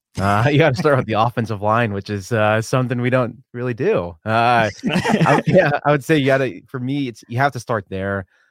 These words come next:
Speaker 1: Um, I'm gonna run a lot of play action. I'm gonna run a lot of bootlegs. Um,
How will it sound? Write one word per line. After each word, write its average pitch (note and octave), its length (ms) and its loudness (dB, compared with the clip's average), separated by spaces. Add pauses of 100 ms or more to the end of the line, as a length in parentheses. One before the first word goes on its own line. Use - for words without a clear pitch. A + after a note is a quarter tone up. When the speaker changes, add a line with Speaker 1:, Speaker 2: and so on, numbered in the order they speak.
(140)
Speaker 1:
Um, G2+ 480 -2 (100)
I'm C#3 100 2
gonna C3+ 160 6
run C3 140 4
a A#2 60 2
lot A#2 180 4
of G2+ 80 -6
play A2 260 -2
action. G#2 380 -2
I'm G2+ 60 -6
gonna G#2 120 -4
run G#2 100 -2
a G2+ 80 -2
lot G2 140 -2
of F2 100 -14
bootlegs. G2 680 -6 (360)
Um, G2 540 0